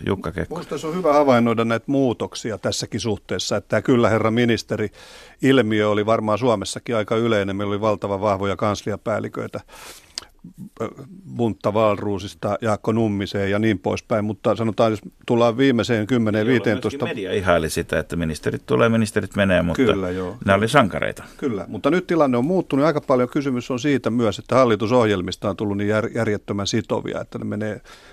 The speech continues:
Speaker 2: melkein perustuslain ohi tässä sitovuudessa, ja se aiheuttaa aivan uusia paineita sitten virkamieskunnalle, kunnalle, kun pitäisi nopeasti hypätä niin kuin, jatkuvasti muuttuvien poliittisten niin kuin tarpeiden, tarpeiden perässä. Ja,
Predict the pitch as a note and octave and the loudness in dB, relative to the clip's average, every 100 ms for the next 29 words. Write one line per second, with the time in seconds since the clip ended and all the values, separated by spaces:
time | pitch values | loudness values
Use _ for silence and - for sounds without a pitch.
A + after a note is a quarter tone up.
0 | - A2+ A2 G2+ B2 G#2 - A#2 G#2 G#2 | -6 -4 -2 2 2 0 -4 -2 0 2
1 | A2 G2 F#2+ - - A2 A2 A2+ G2+ G#2+ | 2 2 0 -4 -4 0 2 0 0 -2
2 | - - A2+ G2+ - - - B2+ A2+ G#2+ | -4 -2 -4 -4 -8 -20 -2 2 4 2
3 | - A#2+ A2+ B2 A#2+ A#2 F#2 C3+ A2+ F#2+ | 2 2 4 4 4 0 2 4 4 0
4 | F2+ F#2+ G2+ - A#2+ A#2+ G#2+ G2+ G#2 G#2+ | -4 -6 -8 -8 -8 -4 -4 -4 -4 -6
5 | - G#2+ F#2+ - - C3 - G2+ G2 G#2 | -8 -10 -8 -10 -10 -10 -8 -6 -6 -10
6 | - A2 G#2+ - A2 - G#2 - G#2+ G#2+ | -10 -10 -6 -2 0 0 0 0 0 2
7 | A2+ - A2 G1+ - - - - - - | 2 0 -2 -4 -6 -10 -12 -20 -20 -20
8 | - _ - - - - - - - C#3+ | -20 _ -12 -12 -12 -20 -20 -18 0 2
9 | A#2 - A#2 - A2+ A#2+ A2 - G#2+ G#2+ | 4 2 0 2 4 4 4 0 0 2
10 | G#2+ E2+ A#2+ G#2 F#2+ A2 - G2+ A#2+ A#2+ | 0 -2 0 0 -2 -8 -8 -6 -6 -8
11 | A2+ - G#2+ - G#2 G2+ F#2+ - - - | -4 0 0 0 -6 -6 -8 -14 -10 -2
12 | A2 - G#2+ G#2 - A#2 G2 - G#2 G2+ | 0 0 0 2 4 4 4 -2 -4 -4